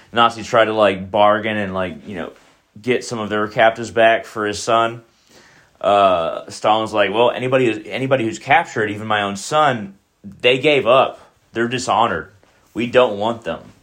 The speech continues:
And once they got a lot of their prisoners of war back, even after the war, they shipped them out to Siberia because they had given up. When it was Stalin's fault.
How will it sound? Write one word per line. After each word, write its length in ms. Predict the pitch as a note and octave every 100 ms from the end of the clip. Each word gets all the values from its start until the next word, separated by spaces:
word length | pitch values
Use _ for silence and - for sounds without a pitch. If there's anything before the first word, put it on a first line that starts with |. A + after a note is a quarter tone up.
| _ _ _ _ _ _ -
And 160 | A2+ B2+
once 240 | D3+ D3
they 160 | C#3 A2+
got 240 | A#2+ E3+
a 60 | C3+
lot 260 | G#2+ A#2
of 120 | A2
their 280 | G2+ G#2 G2+
prisoners 540 | F#2 B2 A2 G#2+ G2+ F#2+
of 100 | G2
war 220 | G2 G2
back, 400 | G#2 C#3 C#3 G#2+
even 180 | A2 G#2+
after 240 | G#2 -
the 120 | F#2
war, 280 | G2+ D3 C#3
they 100 | G2+
shipped 240 | - A#2
them 120 | G2 G2+
out 140 | -
to 40 |
Siberia 640 | G2+ G#2 G2 A2+ D3 F2 C2+
because 340 | F2 G2+ F#2+
they 180 | G2 G2
had 180 | F#2+ F#2
given 260 | G2 F#2+
up. 260 | C#3+ - _ _ _ _ _ _ _ _ _ _ _ _ _
When 380 | A#2+ B2 A#2 - _
it 180 | C#3+ C#3+
was 220 | B2+ A2
Stalin's 640 | - - C3+ F3 B2+ - -
fault. 500 | D#2+ - _ -